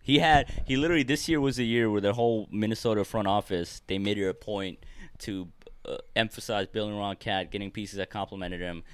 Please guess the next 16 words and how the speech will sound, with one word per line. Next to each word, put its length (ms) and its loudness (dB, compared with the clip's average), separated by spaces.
That 140 2
was 160 -2
even 180 -6
before 260 -2
the 100 -6
D'Lo 340 -4
trade, 400 -4
and 120 -6
they 60 0
were 60 -4
still 320 -2
worse 480 -2
like, 180 0
defensively, 480 -4
even 280 -2
with 220 4